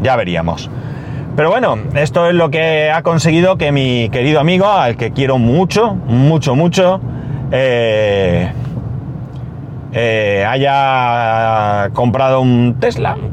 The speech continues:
que me hace darle vueltas a la cabeza y ya se lo diré yo, que se podía estar quieto, ¿vale? Bueno, chicos, os dejo porque he llegado a la puerta del dentista. Desearme suerte.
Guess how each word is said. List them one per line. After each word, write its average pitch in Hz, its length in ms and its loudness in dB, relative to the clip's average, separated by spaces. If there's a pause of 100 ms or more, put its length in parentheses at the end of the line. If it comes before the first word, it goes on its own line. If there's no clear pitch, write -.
que 117 140 -2
me 110 160 -2
hace 147 380 2
darle 151 240 2
vueltas 156 360 2
a 165 40 2
la 160 100 2
cabeza 170 480 0
y 123 520 2
ya 135 140 2
se 151 120 0
lo 147 100 4
diré 147 220 2
yo, 170 280 0
que 117 380 2
se 127 80 0
podía 120 180 2
estar 135 200 0
quieto, 175 280 0 (300)
¿vale? 175 340 0 (560)
Bueno, 180 240 2
chicos, 160 320 2
os 147 100 4
dejo 165 280 2
porque 143 220 0
he - 20 0
llegado 139 220 2
a - 20 2
la 131 100 2
puerta 123 240 0
del 120 140 0
dentista. 139 580 0
Desearme 127 520 0
suerte. 151 540 0